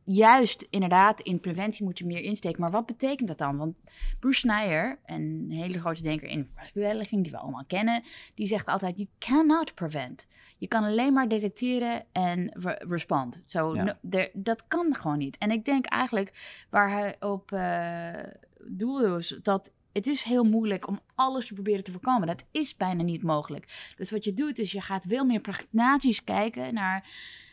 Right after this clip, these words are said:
Speaker 1: zie ik een probleem? Hoe snel kan ik het oplossen? Want
Speaker 2: Ja.
Speaker 1: dat is de enige ding die telt. En bij, eh, mijn oude raad van bestuur,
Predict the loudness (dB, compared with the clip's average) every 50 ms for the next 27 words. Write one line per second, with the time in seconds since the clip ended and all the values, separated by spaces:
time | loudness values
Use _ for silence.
0 | _ _ _ _ _ 2 4 6 6 4 4 2 -2 -2 0 0 2 2 2 0
1 | 0 -4 -8 _ 2 4 4 6 4 4 4 4 2 0 0 0 -2 -4 -4 -4
2 | -4 -4 -4 -4 -4 -2 -2 0 0 -2 -4 -4 0 2 4 4 4 4 2 0
3 | 2 2 0 0 -2 -6 _ -6 -6 -6 -6 -4 0 2 2 2 2 -2 -6 -10
4 | _ -2 0 0 0 -2 -4 -4 0 2 4 4 4 4 4 0 -2 -2 -6 _
5 | _ _ _ -6 -6 -4 -4 -4 -4 -4 -4 -2 0 2 2 4 4 2 2 0
6 | 0 0 0 0 -2 -2 -2 0 0 0 0 0 -2 -2 -2 -4 -6 -4 -4 -4
7 | -4 -4 -6 -10